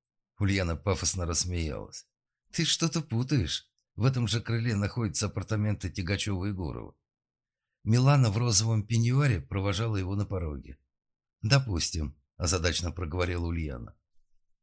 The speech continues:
"Только я никогда не поверю, что Кирилл мог с ней закрутить". "Сама не знаю, что на меня нашло".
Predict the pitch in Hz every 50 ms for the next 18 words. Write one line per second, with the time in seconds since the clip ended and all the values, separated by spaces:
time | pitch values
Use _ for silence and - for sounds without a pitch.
0 | _ _ - - - 107 - - 113 110 113 107 104 101 101 107 113 - 127 117
1 | 101 92 110 104 104 101 - 127 120 101 85 82 78 80 92 90 73 - _ -
2 | - - - 101 82 82 - 107 95 95 87 80 82 87 85 78 - - - 87
3 | 80 78 78 87 76 90 90 98 95 - - 71 65 - - _ _ _ _ _
4 | _ _ _ _ _ _ _ _ _ _ _ _ _ _ - - - 139 135 131
5 | 117 107 104 95 87 92 98 92 92 87 - - - 98 95 92 95 95 95 98
6 | 95 92 90 90 92 87 - - 82 82 80 76 71